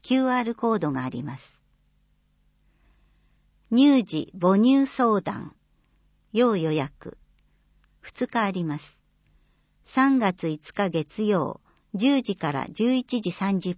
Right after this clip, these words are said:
分。場所、健康増進センター。三月二十三日金曜、十時から十一時三十分。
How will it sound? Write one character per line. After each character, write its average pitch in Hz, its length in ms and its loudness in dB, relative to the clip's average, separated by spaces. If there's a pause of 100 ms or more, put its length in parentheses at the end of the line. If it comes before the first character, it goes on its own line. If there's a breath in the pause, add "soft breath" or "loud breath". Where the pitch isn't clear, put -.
(100)
分。 - 280 -10 (760)
場 190 140 0
所、 196 320 -4 (460)
健 262 280 4
康 254 220 2
増 247 240 2
進 240 300 0
セ 220 220 -2
ン 180 60 -2
タ 123 480 -8
ー。 - 60 -20 (1200)
三 277 360 2
月 196 240 -2
二 247 180 2
十 196 220 0
三 240 280 2
日 175 280 -4
金 202 320 0
曜、 170 320 -2 (400)
十 269 260 2
時 185 160 -4
か 156 140 -2
ら 139 200 -4
十 240 260 0
一 247 260 -4
時 196 100 -2
三 196 300 -2
十 190 160 -4 (140)
分。 - 280 -8